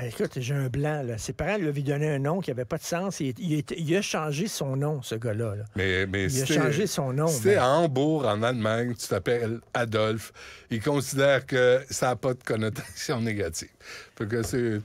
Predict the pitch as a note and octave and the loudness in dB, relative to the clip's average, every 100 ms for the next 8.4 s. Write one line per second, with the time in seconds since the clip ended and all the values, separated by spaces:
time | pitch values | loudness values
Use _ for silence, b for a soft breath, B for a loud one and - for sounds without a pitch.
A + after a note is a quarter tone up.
0 | - B2+ - C3+ A#2+ C#3 - C3+ C3+ B2+ | -8 -14 -6 -4 -2 -4 -2 -2 0 0
1 | C3 B2+ B2 A#2 A2+ - - - C3+ C3+ | 0 -2 -2 -6 -6 -8 -14 -6 -6 -4
2 | B2 - A#2+ A#2 G#2 - D3+ - C#4 B3 | -6 -4 -2 -2 -6 -6 -8 -4 2 2
3 | B2+ E3 D3+ C#3 C#3 C3 C3 A2+ E3 - | 4 2 2 0 -2 0 -2 -2 -6 -4
4 | C#3+ C3 B2+ A#2+ A2+ - A2+ - C3+ A#2 | -6 -2 -2 -2 -6 -8 -10 -6 -6 -6
5 | C3 A#2+ G2+ A#2 B2+ C3+ A#2 G#2 G2+ F#3 | -6 -6 -6 0 2 2 2 2 4 4
6 | F3+ F3+ F3 - E3+ D#3+ E3 - A#3 G#3 | 6 6 4 2 -2 2 2 2 0 4
7 | F3 D#3+ D#3 D3+ D#3 D3+ C#3+ - A3 F3 | 4 4 2 0 0 0 -2 -2 -2 0
8 | C#3 C#3 E3+ D3+ | 0 0 0 0